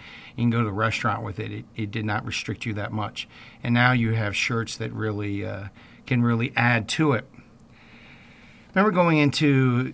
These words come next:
you know, a, a gym I owned at the time, and there was a, a scuttlebutt,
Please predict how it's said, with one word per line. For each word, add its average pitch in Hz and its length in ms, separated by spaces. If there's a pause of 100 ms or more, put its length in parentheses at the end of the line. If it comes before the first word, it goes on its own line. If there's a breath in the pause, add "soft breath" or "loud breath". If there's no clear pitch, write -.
you 123 160
know, 107 400 (160)
a, 110 280
a - 20
gym 117 320
I 117 160
owned 113 400
at 107 80
the 113 80
time, 113 540
and 101 680 (140)
there 123 100
was 123 200
a, 117 60
a 117 160
scuttlebutt, 113 680